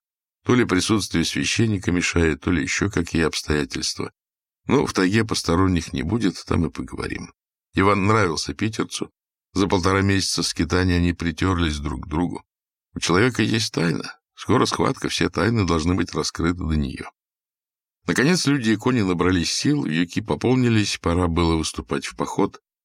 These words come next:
Колонна спустилась по течению Куйдугуна к Улан-Хан-Юрях.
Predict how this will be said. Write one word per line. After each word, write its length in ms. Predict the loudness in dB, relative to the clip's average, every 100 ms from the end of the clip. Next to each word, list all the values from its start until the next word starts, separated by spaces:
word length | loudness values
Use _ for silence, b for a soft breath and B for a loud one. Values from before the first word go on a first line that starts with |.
| _ _ _
Колонна 380 | 0 2 4 2
спустилась 640 | 0 -2 -4 0 0 2 -2
по 120 | -6
течению 640 | -6 -2 0 2 2 2
Куйдугуна 760 | 2 2 2 2 2 4 4 0
к 120 | 0
Улан-Хан-Юрях. 1080 | 2 2 2 0 0 0 0 2 2 0